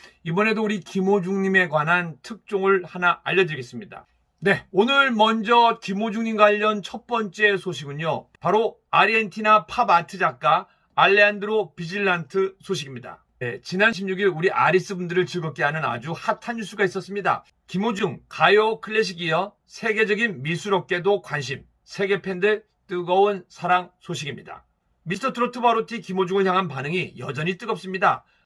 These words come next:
아르헨티나 팝 아티스트 알레한드로 비질란테는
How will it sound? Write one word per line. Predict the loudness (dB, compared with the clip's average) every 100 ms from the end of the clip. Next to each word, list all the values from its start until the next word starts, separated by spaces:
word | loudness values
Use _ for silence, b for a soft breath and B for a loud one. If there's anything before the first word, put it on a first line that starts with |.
| _ _ _
아르헨티나 | 2 4 2 0 -2 -2
팝 | 0 -2 0
아티스트 | -2 -2 -12 -12 -14 -14 _ _
알레한드로 | 2 2 4 2 2 -2 -2
비질란테는 | -6 -4 -4 -4 -4 -4 -4